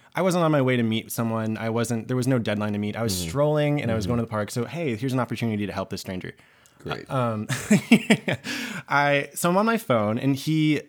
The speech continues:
Speaker 1: he does clock that. He notices it and acknowledges, like, "Oh my gosh, you're so nice. Thank you so much for stopping and helping me."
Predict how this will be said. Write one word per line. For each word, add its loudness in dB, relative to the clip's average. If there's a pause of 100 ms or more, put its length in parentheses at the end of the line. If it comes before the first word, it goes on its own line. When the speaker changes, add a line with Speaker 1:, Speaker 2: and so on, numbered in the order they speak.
Speaker 1:
he -10
does -2
clock -4
that. -2
He -2
notices 0
it -4
and -2
acknowledges, -2
like, -6
"Oh -2
my 0
gosh, -4
you're -8
so -4
nice. -4
Thank -8
you -8
so -6
much -4
for -10
stopping -6
and -8
helping -8
me." -10